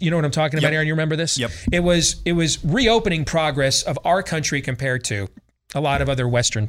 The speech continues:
Speaker 1: countries. And there, there's, there's two things.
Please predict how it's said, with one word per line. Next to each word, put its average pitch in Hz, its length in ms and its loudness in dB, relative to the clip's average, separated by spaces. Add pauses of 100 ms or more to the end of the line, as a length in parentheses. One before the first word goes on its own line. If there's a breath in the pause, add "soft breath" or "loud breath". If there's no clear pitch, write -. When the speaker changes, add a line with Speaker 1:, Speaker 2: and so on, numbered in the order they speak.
(140)
Speaker 1:
countries. - 440 -4 (1600 loud breath)
And 170 460 2 (2000)
there, 175 200 2
there's, - 500 0 (100)
there's 170 300 2
two 320 300 0
things. 190 720 0